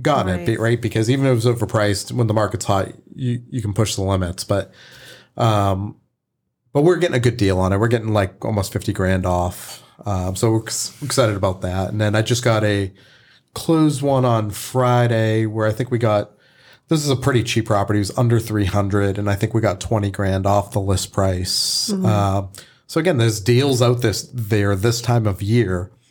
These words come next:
Speaker 1: um, but they're gonna be drying up in about four weeks.
Speaker 2: Right, right. What, what do you think the new year is gonna look like? Q one?
Speaker 1: So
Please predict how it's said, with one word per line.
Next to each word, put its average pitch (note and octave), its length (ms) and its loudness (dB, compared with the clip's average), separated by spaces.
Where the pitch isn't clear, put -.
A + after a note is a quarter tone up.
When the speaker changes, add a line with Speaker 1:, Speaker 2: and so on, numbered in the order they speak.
Speaker 1:
um, G#2 160 0
but A2 120 -2
they're - 80 2
gonna D3+ 140 2
be C#3+ 100 -2
drying C#3 340 0
up D3 160 0
in A2+ 60 0
about G#2 380 0
four A#2+ 240 2
weeks. - 720 -2
Speaker 2:
Right, F#3 340 -4
right. F#3 320 -4
What, G3 300 -2
what - 240 -4
do F#3+ 60 0
you F#3 60 -8
think F#3 100 -8
the F#3 80 -2
new F3+ 100 -2
year F3+ 140 -2
is F3 100 -4
gonna F3 180 -8
look F3 180 -12
like? - 340 -8
Q F#3+ 180 -8
one? F#3 360 -6
Speaker 1:
So D#3 440 0